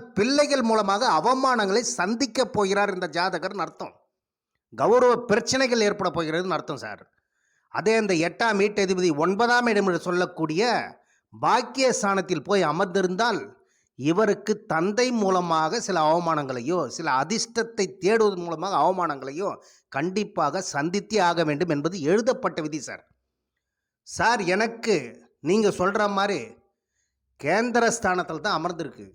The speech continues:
சார். நீங்க சொல்ற மாதிரி எனக்கு திரிகோண ஸ்தானத்தில் தான் அமர்ந்திருக்கு சார். ஆனால் மிகப்பெரிய யோகத்தை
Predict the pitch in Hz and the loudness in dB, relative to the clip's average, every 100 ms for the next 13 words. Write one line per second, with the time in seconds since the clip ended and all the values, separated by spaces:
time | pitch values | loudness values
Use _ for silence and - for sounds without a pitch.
0 | _ _ - 165 190 147 196 240 214 185 | _ _ -6 -2 0 2 2 2 2 2
1 | 190 196 196 202 156 120 147 190 185 175 | 2 2 2 2 0 -2 -2 -2 -4 -10
2 | 117 101 _ 185 240 254 240 151 185 180 | -12 -16 _ -2 2 2 2 0 -2 -2
3 | 180 156 151 214 147 233 262 247 - 175 | -6 -6 -4 -2 0 0 2 -2 -2 -6
4 | 147 151 233 - - _ _ _ _ - | -2 -2 -2 -4 -16 _ _ _ _ -2
5 | 160 254 202 208 277 - 277 277 220 220 | 2 2 2 2 0 0 0 2 4 4
6 | 269 277 247 | 4 0 -2